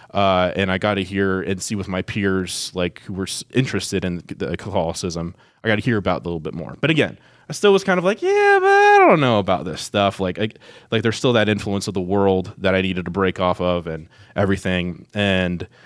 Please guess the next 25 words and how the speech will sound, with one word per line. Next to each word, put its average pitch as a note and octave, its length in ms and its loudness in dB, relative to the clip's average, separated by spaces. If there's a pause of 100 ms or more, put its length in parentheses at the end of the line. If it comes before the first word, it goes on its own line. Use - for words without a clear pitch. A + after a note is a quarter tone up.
(200)
it A2+ 140 0
wasn't B2+ 320 2
until G2 560 2 (880)
my G#2+ 220 0
freshman A2 500 -4
year F#2+ 360 -4 (340)
in F2+ 120 -14
college F#2+ 760 -2 (320)
where F#2+ 560 0 (260)
I, G2+ 600 0 (680)
I - 300 -2
kind C3 280 0
of, A2+ 200 0 (140)
uh, F#2+ 340 2 (160)
took, C#3 280 0
we B2 100 2
had C#3+ 100 2
this C3+ 160 -2
world A#2 220 2
religions G2+ 420 2
course F2+ 260 -4
back F#2 280 -2
in F2+ 80 -8
the F2 80 -4
day, E2+ 400 -4